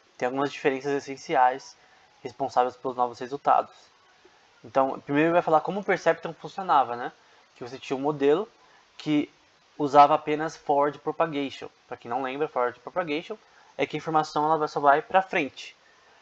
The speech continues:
E na questão do, o back propagation, é, a, a, a informação ela vai pra frente e pra trás nesse looping de aprendizado. Então, no caso do, do Perceptron, ele só tem uma, ele só vai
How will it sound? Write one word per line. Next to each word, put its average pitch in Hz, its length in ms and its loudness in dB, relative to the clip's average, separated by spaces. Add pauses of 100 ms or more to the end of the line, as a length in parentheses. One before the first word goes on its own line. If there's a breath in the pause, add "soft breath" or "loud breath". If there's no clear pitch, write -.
E 135 200 -2
na 143 160 0
questão 151 280 -4
do, 143 180 -6
o 147 60 -2
back 139 260 4
propagation, 135 720 0 (520 soft breath)
é, 123 360 2
a, 131 360 2
a, 123 300 6
a 127 60 -2
informação 135 440 -4
ela 127 120 0
vai 127 80 0
pra 151 120 -2
frente 147 360 -4
e - 40 -20
pra 151 140 0
trás 131 480 -4 (320 soft breath)
nesse 131 260 -6
looping 151 320 -2
de 139 80 2
aprendizado. 147 680 2 (400 soft breath)
Então, 143 260 2
no 143 280 -6
caso 151 240 4
do, 160 280 -2
do 135 80 -6
Perceptron, 143 560 -2
ele 127 100 -14
só - 120 -18
tem 135 240 -12 (420 soft breath)
uma, 127 540 -4 (380)
ele 123 100 -18
só 143 140 0
vai 135 260 2